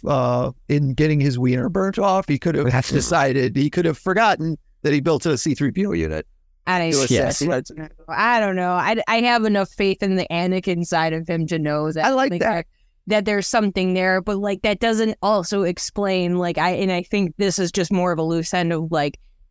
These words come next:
Speaker 3: Ben not recognizing them.
Speaker 1: Yeah.
Speaker 3: Like, that's really silly to me.
Speaker 1: That is silly.
Speaker 3: Like,
Speaker 1: But
Speaker 3: that,
Speaker 1: that's
Speaker 3: that's
Speaker 1: also
Speaker 3: why I like the idea of, like, that
Speaker 1: As we've
Speaker 3: R two D two is constantly swearing.
Speaker 1: As we've
Speaker 3: "Motherfucker, you know me.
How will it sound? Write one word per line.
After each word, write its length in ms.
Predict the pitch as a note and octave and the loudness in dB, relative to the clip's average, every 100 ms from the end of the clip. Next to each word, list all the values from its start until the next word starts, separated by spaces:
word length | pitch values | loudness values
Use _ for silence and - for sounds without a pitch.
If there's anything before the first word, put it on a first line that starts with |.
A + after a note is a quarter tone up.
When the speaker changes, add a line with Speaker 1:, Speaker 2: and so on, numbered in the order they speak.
| E3 - | -12 -2
Speaker 3:
Ben 320 | G3+ F3+ F3 | 0 2 2
not 260 | F3 D#3+ D3+ | 2 0 0
recognizing 720 | D#3 - D#3+ C#3 D3 D#3 C#3+ | -4 -2 -2 -2 -2 -2 -2
them. 180 | C3+ - - - _ - - - | -2 -4 -12 -20 _ -20 -16 -4
Speaker 1:
Yeah. 260 | C#3 C3+ - - - | -2 -2 -6 -10 -4
Speaker 3:
Like, 200 | D#3+ F#3 | -2 0
that's 340 | F#3+ G#3 - | 2 0 0
really 380 | G#3+ G3 E3+ D3+ | 0 0 -2 -4
silly 440 | - C#3+ F#2+ - | -4 -4 -4 -6
to 140 | - - | -8 -8
me. 280 | - - G3 - | -8 -10 -12 -6
Speaker 1:
That 140 | - A#3+ | -2 0
is 160 | F3 | 0
silly. 340 | - D#3 D3 C#3+ | -2 -2 -2 -2
Speaker 3:
Like, 360 | G3+ F3+ D#3+ - - _ _ | 0 0 -2 -8 -20 _ _
Speaker 1:
But 100 | G#3+ | 0
Speaker 3:
that, 60 | C#4 | 2
Speaker 1:
that's 140 | D4+ C#4+ | 2 0
Speaker 3:
that's 80 | G#3+ C#4 | 0 2
Speaker 1:
also 80 | A#3 | 2
Speaker 3:
why 220 | C4 B3+ | 2 2
I 40 | B3 | 2
like 280 | A#3+ A#3+ A3 | 0 0 0
the 160 | A3+ | 0
idea 480 | G#3 G#3+ G#3 G#3 G#3+ G#3 | 0 0 0 2 2 2
of, 240 | G3 F#3 | 0 -2
like, 320 | F#3+ F#3 F3+ F#3+ | 0 -2 -2 0
that 340 | F#3 F3 - | 2 2 0
Speaker 1:
As 180 | - F#3 | 0 0
we've 20 | G#3+ | 2
Speaker 3:
R 40 | E3 | 0
two 140 | A#3+ | 0
D 180 | G#3+ G#3+ | 0 0
two 160 | - A3 | 0 -2
is 120 | - | -2
constantly 640 | - F#3 F#3 - F#3+ E3+ F3+ | -4 -2 -2 -2 -4 -2 -4
swearing. 680 | - E3 D3+ F3 G#3+ B3 - - | -4 -2 -2 0 0 -2 -4 0
Speaker 1:
As 240 | F#3 F#3 | 2 2
we've 160 | G#3 A3 | -2 -2
Speaker 3:
"Motherfucker, 920 | - - F4 - B4 - C#4 A3 C4+ _ _ _ _ B3+ | -6 -8 -8 -2 0 0 -2 0 -2 _ _ _ _ -2
you 120 | A#4 B4+ F#4+ | -2 0 2
know 260 | D#4+ D4+ | 2 2
me. 320 | D4+ C#4 D#4+ | 2 2 4